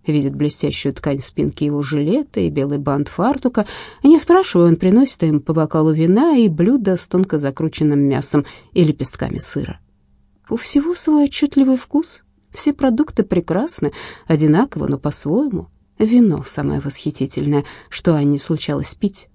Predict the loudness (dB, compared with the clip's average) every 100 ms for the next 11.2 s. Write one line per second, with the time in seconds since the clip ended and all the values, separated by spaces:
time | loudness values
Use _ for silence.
0 | -8 -4 -4 -6 -8 -6 -10 -10 -16 _
1 | _ _ _ 2 2 2 -2 -2 0 -4
2 | -4 -4 -4 -4 -6 -10 -10 -8 -10 -10
3 | -20 -20 _ -2 0 -2 -4 -8 -8 -8
4 | -8 -10 -12 -14 -14 -20 _ _ _ _
5 | _ _ _ _ _ _ _ _ _ _
6 | _ _ _ _ _ _ _ _ _ _
7 | _ _ -4 4 8 8 8 8 8 6
8 | 2 6 8 6 4 -6 -20 _ -8 2
9 | 8 8 8 6 4 4 2 2 0 2
10 | 4 4 4 2 -2 0 0 2 0 -2
11 | -10 -14